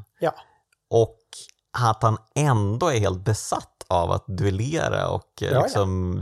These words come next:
Speaker 2: visa sig på styva linan mot Snake hela tiden.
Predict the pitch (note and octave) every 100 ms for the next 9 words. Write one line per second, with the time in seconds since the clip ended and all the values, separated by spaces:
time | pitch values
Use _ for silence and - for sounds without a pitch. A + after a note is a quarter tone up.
0 | F2+ C3 G#2 - G#2 A2 G#2 A2+ - G#2
1 | G#2+ G2+ - A2 G#2 F#2+ F#2+ F#2+ - -
2 | C#3+ F3 C#3+ - G2 - G2+ G2 -